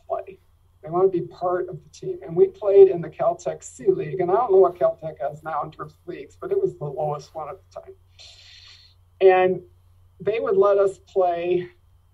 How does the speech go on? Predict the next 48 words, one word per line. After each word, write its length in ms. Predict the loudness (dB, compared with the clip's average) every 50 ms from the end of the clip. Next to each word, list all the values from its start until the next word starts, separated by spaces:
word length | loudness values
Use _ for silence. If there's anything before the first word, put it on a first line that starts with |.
| _ -8
You 180 | -6 -6 -6
played 320 | -6 -8 -8 -8 -8 -8 -10
ten 260 | -10 -10 -10 -10 -10
people 300 | -12 -14 -10 -4 -2 0
on 160 | 2 2 2
the 80 | 0 -2
field, 540 | -6 -10 -10 -8 -6 -6 -6 -8 -10 -14 -20 -20 _ -12
but 120 | -6 -4
everybody 480 | -2 0 2 2 0 0 -2 -6 -6 -10
batted. 360 | -14 -12 -12 -12 -12 -14 -20 _ _ _ _ _ _ _ _ _ _ _ _ _ _ _ _ _ _ _ _ _ _ _ _ _ _ _
So 320 | -20 -12 -4 0 2 2 2
we 140 | 2 -2
would 200 | -6 -6 -6 -2
get, 380 | 2 4 4 4 4 2 0 -6 _ _ _ -12 -12 -12 -14 -8 _
for 180 | -2 0 0 0
our, 220 | 2 2 0 0 0 -2 -6 -6 -6
when 220 | -8 -8 -4 0 0
we, 100 | 0 0 -2 -6 -12
we 80 | -14 -12
were 160 | -12 -14 -14
called, 540 | -10 -6 -4 -2 0 0 -2 -2 -6 -10 -20 _ _ _ _ _ -14 -14 -14 -14 -14
when 200 | -8 -6 -6 -6
I 40 | -6 -8
first 280 | -10 -12 -12 -12 -6 -2
got 260 | 0 0 0 0 -4
there, 140 | -6 -8 -8
we 100 | -8 -10
were 80 | -12 -8
called 240 | -6 -4 -4 -4
the 80 | -6 -12
strike 400 | -16 -6 -2 -2 -2 -2 -2 -8
slips. 560 | -10 -6 -4 -2 -2 -2 -4 -10 -20 -20 _ _ _ _ _ _ _ _ _ _ _ _ _ _
But 160 | -4 -4 -2
then 160 | -4 -4 0
I 100 | 0 0
think 300 | 0 -2 -4 -12 -14 -6 2
we, 200 | 2 2 2 4 2
we 120 | -2 -2
started, 480 | -2 -4 0 2 2 2 2 0 -2 -6 -4
I 60 | -2
don't 140 | -2 -2 -2
know 80 | -4
what 160 | -4 -6 -6 -10
they're 80 | -16
called 300 | -12 -8 -8 -8 -6 -4
now, 180 | -4 -4 -2 -2
but 120 | 0 2 2
I, 200 | 2 2 0